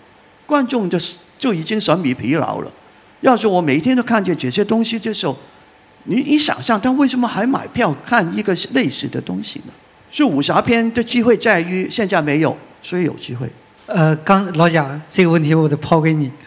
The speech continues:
Speaker 2: 刚才我们聊到了一点点，说西方的游侠、呃，赏金猎人，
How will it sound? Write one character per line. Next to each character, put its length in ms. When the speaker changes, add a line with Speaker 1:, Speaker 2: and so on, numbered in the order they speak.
Speaker 2:
刚 160
才 100
我 100
们 160
聊 220
到 220
了 360
一 120
点 260
点， 420
说 320
西 280
方 180
的 60
游 200
侠、 720
呃， 220
赏 260
金 180
猎 160
人， 320